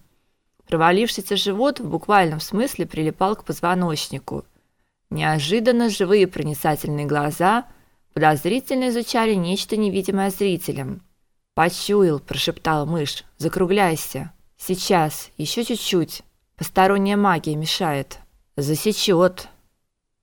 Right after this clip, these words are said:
«Мне плохо», повторил Жак, «больше не могу». «Терпи, трус несчастный». Повелитель занервничал. Резко оттолкнув услужливую банщицу,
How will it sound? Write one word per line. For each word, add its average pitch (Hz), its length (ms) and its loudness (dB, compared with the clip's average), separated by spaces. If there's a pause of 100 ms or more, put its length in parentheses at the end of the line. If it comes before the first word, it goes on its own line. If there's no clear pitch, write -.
«Мне 196 300 2
плохо», 190 560 2
повторил 170 560 -2
Жак, 160 560 0
«больше 208 460 4
не 190 120 2
могу». 160 560 0 (880)
«Терпи, 175 540 0
трус 185 480 4
несчастный». 156 840 -2 (960)
Повелитель 156 600 0
занервничал. 160 960 0 (480)
Резко 247 380 0
оттолкнув 170 600 0
услужливую 180 600 0
банщицу, 160 760 0